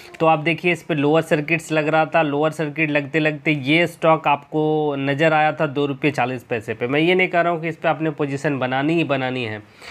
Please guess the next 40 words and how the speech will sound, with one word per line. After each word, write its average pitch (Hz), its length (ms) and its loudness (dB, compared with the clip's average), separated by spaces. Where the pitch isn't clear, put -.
ढाई 143 160 0
रुपये 190 280 0
का 196 120 2
स्टॉक 190 420 0
है, 202 80 4
पेनी 165 360 -2
कैटेगरी 185 440 0
का 185 140 0
स्टॉक 180 420 2
है, 190 80 2
पोटेंशियल 185 840 -2
बहुत 147 480 2
ज़्यादा 139 280 0
नज़र 170 320 0
आता 165 280 0
है, 160 100 4
इसीलिए 156 340 0
वीडियोज़ 139 380 -4
कवर 135 300 0
किए 151 240 -2
जाते 143 300 -2
हैं। 151 180 0
बहुत 180 200 2
सारे 175 200 2
लोग 170 240 -2
इस 160 100 -6
पे - 140 -2
इन्वेस्टमेंट 147 580 -2
कर 143 160 2
रखे 147 340 -2
हैं, 151 240 -2
इसीलिए 190 360 2
इसे 180 140 -2
कवर 151 300 0
किया 135 240 0
जाता 113 340 -2
है। 110 80 0
इन 170 160 2
स-, 175 140 -4
इ-, 160 280 0